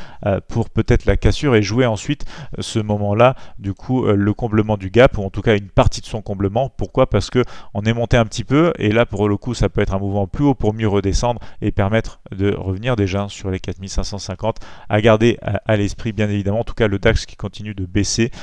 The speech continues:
euh, moi j'ai dégagé à peine sept euros quarante-deux avec ces petits décalages et surtout, bah,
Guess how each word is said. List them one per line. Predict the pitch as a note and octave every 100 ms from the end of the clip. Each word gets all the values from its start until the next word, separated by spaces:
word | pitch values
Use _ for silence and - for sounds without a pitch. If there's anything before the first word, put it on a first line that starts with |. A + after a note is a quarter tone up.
| - -
euh, | F#2+
moi | G2+ A2+ G2
j'ai | G2 G#2+
dégagé | G2 G#2+ G#2 G2+ A2 -
à | G#2
peine | - A2
sept | F#2+ A2 -
euros | G#2
quarante-deux | G2 A2 G2+ F#2+ A#2+ -
avec | G2+ G2
ces | - G#2
petits | - -
décalages | A#2 G#2+ - G2+ C3+ A2+
et | A2+
surtout, | - F2+ -
bah, | C3 F#2+